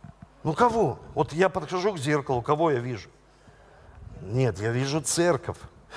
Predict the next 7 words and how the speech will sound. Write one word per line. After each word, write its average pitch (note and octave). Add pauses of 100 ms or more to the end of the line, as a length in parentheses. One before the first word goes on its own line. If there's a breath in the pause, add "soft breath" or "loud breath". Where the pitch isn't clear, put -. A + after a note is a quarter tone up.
(200 loud breath)
я C3
вижу C3+ (1500 loud breath)
пастора, - (680 loud breath)
я C#3+
вижу F3+ (480 loud breath)
лидера F#3
своего – D3+